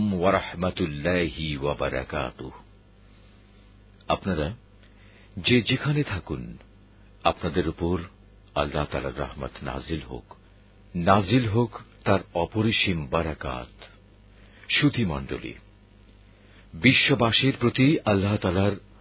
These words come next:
সর্বশেষ রহমত ও বরকতের প্রতীক কোরআনে করিমের দিকে আমরা আপনাদের ঔদাত্ত আহ্বান জানাই। আহ্বান জানাই কোরআনের প্রতিষ্ঠিত নিরাপত্তা ও অনাবিল প্রশান্তির দিকে।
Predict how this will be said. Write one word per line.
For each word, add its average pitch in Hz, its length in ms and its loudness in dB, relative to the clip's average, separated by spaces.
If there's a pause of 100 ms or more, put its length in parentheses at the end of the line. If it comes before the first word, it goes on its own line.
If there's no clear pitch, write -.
সর্বশেষ 104 840 0
রহমত 76 500 -4 (500)
ও 85 60 0
বরকতের 90 580 0
প্রতীক 87 500 -2 (540)
কোরআনে 90 480 2
করিমের 87 580 0
দিকে 67 300 -4 (580)
আমরা 69 260 -2
আপনাদের 65 320 -6 (520)
ঔদাত্ত 95 420 0
আহ্বান 71 500 -4
জানাই। 64 320 -10 (920)
আহ্বান 107 360 6
জানাই 110 360 6 (380)
কোরআনের 120 500 6
প্রতিষ্ঠিত - 640 0
নিরাপত্তা 76 840 0 (460)
ও 101 60 2 (140)
অনাবিল 85 520 2
প্রশান্তির 107 640 -4
দিকে। - 240 -14